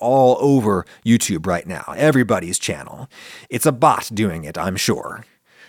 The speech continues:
YouTube, corporate, they know about the problem. They're doing what they can about it. There's really nothing I can do about it. I couldn't possibly comb through all of my comment threads looking for this crap. Just remember that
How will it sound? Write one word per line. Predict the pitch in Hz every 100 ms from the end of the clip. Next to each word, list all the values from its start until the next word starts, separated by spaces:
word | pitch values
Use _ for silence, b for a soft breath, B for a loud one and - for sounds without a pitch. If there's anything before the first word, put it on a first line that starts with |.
| b
YouTube, | 127 160 - 170 160 156 135
corporate, | - 160 147 151 135 -
they | 120
know | 127 127 135
about | 127 123 -
the |
problem. | - 170 160 156 151
They're | 117
doing | 110 123 117
what | 107 -
they | 98
can | - 147 135
about | 120 127 123
it. | 117 - B B B
There's | 127 123
really | 156 135
nothing | 131 131 120
I | 113 127
can | 135 131
do | 123 123 127
about | 117 123 117 117
it. | 107 - B -
I | 104
couldn't | 139 117
possibly | - 120 120 117 110
comb | - 131 120 117
through | 110 120 113 92
all | 104 113
of | 113 104
my | 98
comment | - 139 120 110 -
threads | 120 107 95
looking | 110 117 110
for | 110
this | 104 101
crap. | - 104 101 - B B B
Just | - 127 120
remember | 131 180 160 139
that | 123